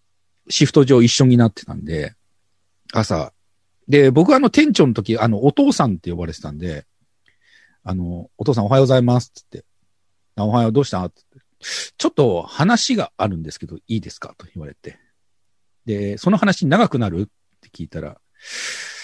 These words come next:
「えーっと、お父さん次第だと思いますけど、多分長くなると思います」って言うから、「あー、じゃあ分かった。じゃあコーヒー買ってきて」っつって。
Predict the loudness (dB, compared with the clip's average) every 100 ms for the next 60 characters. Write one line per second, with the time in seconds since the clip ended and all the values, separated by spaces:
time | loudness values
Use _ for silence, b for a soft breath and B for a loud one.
0 | B B B _ _ -4 0 2 2 0
1 | -4 _ -6 -2 -2 2 2 4 4 2
2 | 4 4 4 0 0 0 0 -2 -4 -6
3 | -4 -2 -2 0 2 4 2 2 -2 -2
4 | -4 -8 -6 -8 -10 -12 _ _ _ -10
5 | -8 -4 -4 -4 _ _ _ _ _ _
6 | _ 0 0 0 -2 -2 -2 -2 2 0
7 | 0 -6 -4 -6 -10 -16 -12 -14 -14 -20
8 | _ -20 _